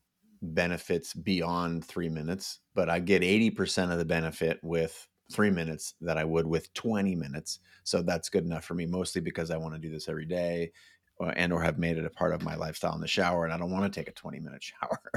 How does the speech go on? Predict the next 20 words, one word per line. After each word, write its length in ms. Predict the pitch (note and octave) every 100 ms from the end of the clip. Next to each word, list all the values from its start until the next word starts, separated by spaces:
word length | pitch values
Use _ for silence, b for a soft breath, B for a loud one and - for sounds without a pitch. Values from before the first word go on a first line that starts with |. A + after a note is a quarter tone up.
| -
I 140 | G#2 G2+
wanna 140 | F#2+
take 320 | A#2 A#2 A2 B2+
a, 180 | G#2 - B B B
you 140 | - G2+
know, 100 | F2+
I 80 |
wanna 220 | E2+ F#2 E2+
take 240 | F#2+ F#2
a 60 | E2+
four-minute 600 | - A#2+ C3 G#2 E2+ F2
shower, 320 | E2 D#2+ D#2+
one 260 | E2 G2
minute 260 | G#2 F2+ F#2
where 180 | E2+ E2
I 100 | D#2+
clean 320 | - A2 G#2
myself, 540 | F2+ E2+ F2+ E2+ G2+
and 100 | F2+
then 140 | E2+